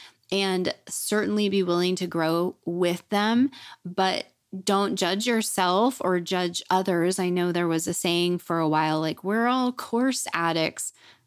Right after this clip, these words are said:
No, you're not. Every person I see in all the various courses that I'm in, they're doing it. <laughs> I'm seeing their progress now, and it's paying off.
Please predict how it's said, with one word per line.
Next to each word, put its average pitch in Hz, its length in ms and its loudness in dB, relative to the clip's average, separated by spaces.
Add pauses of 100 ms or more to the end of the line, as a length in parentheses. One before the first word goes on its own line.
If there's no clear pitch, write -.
(140)
No, 220 120 0
you're 240 160 2
not. 160 340 0
Every 233 260 4
person 254 420 2
I 190 180 2
see 190 340 2
in 202 100 2
all 170 200 4
the 185 100 0
various 175 360 0
courses 185 540 -2
that 180 120 0
I'm 170 160 0
in, 185 320 0
they're 185 220 0
doing 240 340 2
it. 190 240 0 (220)
<laughs> - 220 -10
I'm 190 160 -2
seeing 220 280 0
their 180 160 0
progress - 560 -2
now, - 300 -8 (420)
and 185 400 0
it's - 260 -2
paying 196 320 2
off. 175 540 2